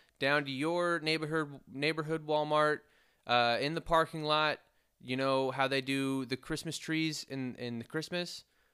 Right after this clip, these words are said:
where, where they have the trees, like, uh, it's only, it's part of the parking lot, but it's, like, part of the parking lot you never really realized existed, and then it,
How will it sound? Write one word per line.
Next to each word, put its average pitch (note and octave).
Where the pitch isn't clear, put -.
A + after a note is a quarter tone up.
where, A#2+
where B2
they B2+
have C3
the B2+
trees, C3
like, A2+
uh, F#2
it's C3
only, B2+
it's -
part C3+
of C#3+
the C#3
parking C#3+
lot, C#3
but A#2+
it's, A2+
like, A2+
part C3+
of C3
the C3
parking C3+
lot B2
you A#2+
never B2+
really B2
realized B2
existed, A#2+
and A2+
then A2
it, A2+